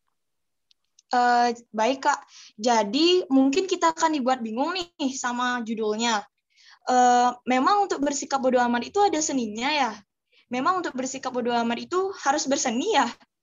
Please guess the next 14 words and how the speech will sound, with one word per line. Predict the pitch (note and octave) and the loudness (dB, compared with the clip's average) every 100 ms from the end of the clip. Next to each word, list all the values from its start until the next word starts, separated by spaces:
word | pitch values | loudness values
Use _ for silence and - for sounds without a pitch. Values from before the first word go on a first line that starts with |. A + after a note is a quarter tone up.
| _ _ _ - - _ | _ _ _ -20 -20 _
Apa | A3+ A3+ D4 | -8 -2 0
sih | F4 F4+ | 0 0
yang | D4+ | 0
sebenarnya | C#4+ C4 C4 B3 B3 C4 | -2 0 0 -2 -4 -2
maksud | B3 A#3+ C4+ | -2 -4 -4
dari | A#3+ A#3+ B3 | -4 -4 -6
si | C4 | -12
penulis, | B3 A#3 A3+ C4+ - | -8 -4 -2 -2 -2
yakni | A#3+ B3 B3 | -4 -4 -4
Mark | A#3 A#3 A#3+ | -2 -2 -4
Manson, | A3+ A3+ A#3+ | -6 -4 0
dalam | A3+ A3+ | 0 0
buku | A3 A3 G3+ | -2 -6 -8
ini? | G#3 C#4+ | -6 -6